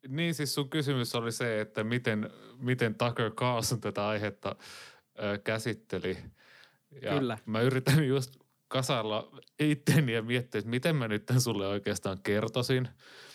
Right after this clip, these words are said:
Speaker 1: Mut siis hän, hän piti siis monologin siitä, että miten tekopyhiä liberaalit on, kun he puhuivat vuosikausia Venäjästä ja vetivät Trumpin virkarikossyytteeseen Ukrainasta. Ja tästä on tullut näitä, näitä kaikkia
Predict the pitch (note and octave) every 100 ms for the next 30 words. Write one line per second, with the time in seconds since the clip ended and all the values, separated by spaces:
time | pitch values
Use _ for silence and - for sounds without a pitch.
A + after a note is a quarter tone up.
0 | - - _ _ _ _ A#2+ A2+ B2 B2
1 | - _ _ _ _ _ _ - B2 C3+
2 | B2+ A#2+ B2 A#2 D3+ F3 B2+ G#2 - -
3 | A2 A2 C#3 D3 C#3+ C3+ B2 C3 B2+ B2
4 | A2+ A#2 A2+ A2+ G#2 - - - A2+ B2+
5 | A#2+ A#2+ G#2+ A2+ G#2 G#2 A2 G#2 A#2 A2
6 | G#2+ G2+ F#2+ F#2 F#2 A2+ A#2+ A#2+ A#2 G2+
7 | F#2+ G#2 G#2 G2 F#2+ G#2 F#2+ - F#2 E2+
8 | F#2 F2 F#2+ - - - - G#2 G2+ F#2+
9 | F#2 F2+ F2+ - F2+ F2+ F2+ F#2 G#2 A2
10 | G#2+ A2 G#2 G2+ G2 G2+ F#2+ F#2+ F#2+ F#2
11 | F#2 F2+ E2+ F#2 F2+ E2+ F#2 F#2 F2 E2
12 | - F2+ F2+ F2+ - F2 F#2 F2+ G2 A#2
13 | A#2+ F#2 F#2+ F#2+ F#2+ F#2+ F#2 - - -
14 | - G2 G2 G#2 F#2+ F#2